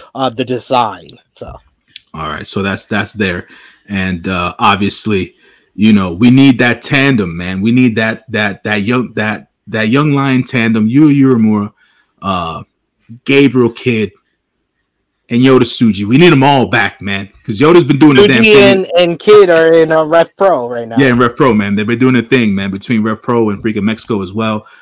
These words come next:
Speaker 2: So, uh, we need 'em all back in Japan sometime soon. Uh, so definitely looking forward to that. But yeah, man, nine out of ten for me, bro, 'cause good moments, great moments, uh, from beginning to end. So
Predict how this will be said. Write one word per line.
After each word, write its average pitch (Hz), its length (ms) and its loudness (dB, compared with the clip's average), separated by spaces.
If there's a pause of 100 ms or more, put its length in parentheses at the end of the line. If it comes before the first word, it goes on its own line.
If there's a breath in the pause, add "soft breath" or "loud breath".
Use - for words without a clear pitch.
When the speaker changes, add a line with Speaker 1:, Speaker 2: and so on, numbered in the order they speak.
Speaker 2:
So, 90 380 -8
uh, 85 260 -12
we 110 100 -4
need 120 140 2
'em 113 100 -2
all 113 140 -2
back 107 240 -4
in 104 80 -4
Japan 98 460 -8
sometime 98 400 -8
soon. 98 340 -4 (420 soft breath)
Uh, 82 300 -12
so - 140 -8
definitely 110 320 -4
looking 101 160 -8
forward 98 240 -6
to 87 60 -8
that. 90 300 -8
But 90 160 -8
yeah, 113 140 2
man, 95 200 -2
nine 120 180 0
out 117 100 0
of 98 80 -6
ten 98 180 -8
for 87 120 -20
me, 85 100 -12
bro, 85 220 -12
'cause - 380 -6 (680)
good 151 180 4
moments, 120 440 2
great 131 240 2
moments, 104 420 -2 (340 loud breath)
uh, 85 360 -8
from 92 180 -8
beginning 95 320 -2
to 87 80 -6
end. 90 320 -8
So 82 300 -6